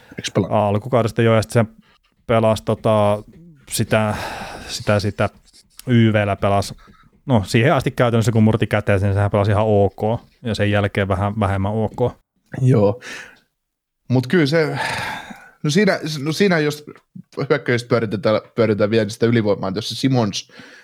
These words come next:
Speaker 1: Tavares olisi tavallaan se maaliedus-, eduskaksikko ja sit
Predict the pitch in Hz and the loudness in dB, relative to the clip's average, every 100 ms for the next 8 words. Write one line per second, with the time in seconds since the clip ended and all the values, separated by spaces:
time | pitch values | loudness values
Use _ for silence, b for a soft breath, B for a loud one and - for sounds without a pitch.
0 | B 123 113 107 - - - 101 92 90 | B -2 -2 -2 -4 -6 -4 -2 -2 -4
1 | 107 104 101 95 87 - - _ 104 104 | -2 0 0 0 -2 -6 -16 _ -2 -2
2 | - 110 104 - 95 - 101 98 98 | -2 -4 -4 -6 -8 -2 -2 -2 -6